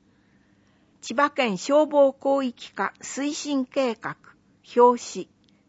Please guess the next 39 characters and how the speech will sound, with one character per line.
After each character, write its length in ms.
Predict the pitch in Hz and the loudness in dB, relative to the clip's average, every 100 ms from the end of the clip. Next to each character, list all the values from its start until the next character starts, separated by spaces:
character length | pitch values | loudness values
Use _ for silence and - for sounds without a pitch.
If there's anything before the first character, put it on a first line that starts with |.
| - | -10
が 200 | 247 240 - | -8 -8 -10
あ 80 | |
り 160 | 156 143 | -12 -12
ま 140 | 123 | -14
す。 340 | - - - _ _ _ _ _ _ _ _ _ _ _ _ _ _ _ _ _ _ _ _ - | -16 -20 -20 _ _ _ _ _ _ _ _ _ _ _ _ _ _ _ _ _ _ _ _ -4
松 360 | 226 240 320 | -2 -2 -4
井 120 | 330 302 | -6 -6
浩 320 | - 302 285 | 0 2 2
二 220 | 240 - | -2 -12
議 140 | 180 226 | -10 -8
員。 340 | 185 127 110 - _ _ _ _ _ _ _ _ _ _ _ _ | -8 -8 -16 -20 _ _ _ _ _ _ _ _ _ _ _ _
市 300 | - - 285 | -14 -6 -2
営 220 | 339 339 | 0 -2
体 320 | 330 302 311 | -2 -2 -2
育 200 | 302 - | -4 -10
施 180 | - - | -12 -6
設 340 | 302 302 - 196 | -2 -4 -4 -8
利 200 | 220 262 | -4 4
用 240 | 277 262 | 6 6
の 260 | 233 226 - _ | 2 -4 -8 _
公 260 | - 277 311 | 0 2 2
平 240 | 311 285 | 2 0
性 300 | - 262 247 | 0 0 0
に 180 | 220 208 | 0 -6
つ 180 | - 185 | -10 -10
い 100 | 139 | -10
て。 300 | _ - - _ _ _ _ _ _ _ _ _ _ _ _ _ _ - | _ -20 -20 _ _ _ _ _ _ _ _ _ _ _ _ _ _ -4
問 240 | 240 226 | -2 -2
い。 60 | - _ _ _ _ _ _ _ | -8 _ _ _ _ _ _ _
市 280 | - - 294 | -12 -4 0
営 220 | 339 339 | 2 2
体 280 | 330 302 311 | 0 0 0
育 220 | - 311 | -2 -6
施 180 | - 277 | -6 -4
設 300 | 285 269 196 | -2 -2 -4
の 140 | 180 | -6
予 180 | 175 202 | -2 0
約 360 | 214 220 - 196 | 0 -2 -6 -6
は、 180 | 175 | -8